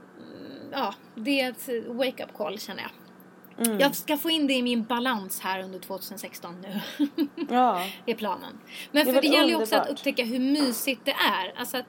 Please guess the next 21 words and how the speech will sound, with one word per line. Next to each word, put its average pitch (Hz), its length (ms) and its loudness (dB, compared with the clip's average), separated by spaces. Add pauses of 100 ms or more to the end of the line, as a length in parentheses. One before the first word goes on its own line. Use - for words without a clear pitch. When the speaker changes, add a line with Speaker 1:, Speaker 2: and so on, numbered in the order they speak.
(160)
Speaker 1:
det 262 60 -2
är 285 40 4
ju 294 100 4
lite 277 200 -4
det 311 200 2
det 285 60 2
hänger 196 220 -4
på 190 100 -12
också. 190 200 -10
Att 214 100 -10
man 226 120 -4
måste 233 280 -6
ju 240 60 -6
få 220 280 -4 (360)
moroten 240 720 -2
i 202 60 -8
att 202 120 -12
så 202 60 -10
här 202 60 -10
förstå 208 340 -8
hur 202 340 -6